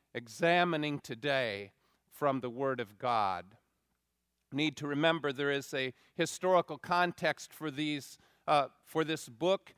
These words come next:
The Apostle John is writing from the island of Patmos. It is about ninety-five A D, and the seven churches of Asia that are the subject of chapters two and three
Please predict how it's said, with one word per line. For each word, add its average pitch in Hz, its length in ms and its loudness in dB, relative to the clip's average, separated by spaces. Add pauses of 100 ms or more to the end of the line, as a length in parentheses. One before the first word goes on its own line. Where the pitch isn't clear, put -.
(220)
The 147 100 -2
Apostle 170 540 0
John 175 420 2
is 151 140 -6
writing 165 360 0
from 151 260 -4
the 135 160 -8
island 165 400 2
of 139 180 -4
Patmos. 185 760 -2
It 120 120 -10
is 135 180 -8
about 131 420 -2
ninety-five 151 800 -2
A 151 180 -2
D, 165 480 -2 (400)
and 131 240 -2
the 135 100 -6
seven 196 560 0
churches 165 920 -6 (340)
of 143 160 4 (100)
Asia 160 580 -2 (260)
that 143 140 0
are 147 80 2
the 127 140 -8
subject 175 600 -4
of 165 140 -8
chapters 160 720 -4
two 185 340 -2
and 165 160 -2 (100)
three 156 480 -4